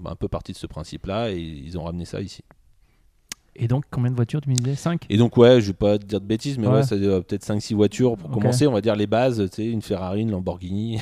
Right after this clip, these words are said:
Speaker 1: <laughs> une petite Porsche, euh, et puis, euh,
Speaker 2: Pour
Speaker 1: une
Speaker 2: ceux qui co-, qui aiment bien les voitures et qui, qui connaissent bien, peut-être donner les modèles, c'était quoi à l'époque ?
Speaker 1: Alors, à l'époque, ça devait être des quatre cent trente, euh, Gallardo.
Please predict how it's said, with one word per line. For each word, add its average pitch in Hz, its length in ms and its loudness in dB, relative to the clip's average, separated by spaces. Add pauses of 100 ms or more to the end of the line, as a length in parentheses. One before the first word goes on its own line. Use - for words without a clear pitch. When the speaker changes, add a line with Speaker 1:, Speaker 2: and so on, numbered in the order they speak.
Speaker 1:
<laughs> - 460 -10
une 101 220 0
petite - 180 -16
Porsche, 113 420 2
euh, 87 540 -6
et 90 60 -10
puis, 98 320 -8
euh, 82 800 -6
Speaker 2:
Pour 170 100 6
Speaker 1:
une 202 60 4
Speaker 2:
ceux 220 60 4
qui 185 140 -4
co-, 196 120 -6
qui 165 200 -2
aiment 180 120 4
bien 196 100 4
les 196 80 4
voitures 185 260 6
et 175 80 0
qui, - 100 -8 (200)
qui - 80 -14
connaissent 165 320 2
bien, 180 160 0
peut-être 147 160 -2
donner 147 180 4
les 147 100 6
modèles, 175 320 4
c'était 143 260 -4
quoi 156 160 0
à - 20 2
l'époque ? 131 340 0 (480)
Speaker 1:
Alors, 107 160 8
à 117 60 8
l'époque, 131 260 6
ça 120 140 2
devait 110 180 2
être 110 100 0
des 107 120 2
quatre - 180 -2
cent 120 120 0
trente, 147 540 -2 (120)
euh, 101 760 0
Gallardo. 113 560 2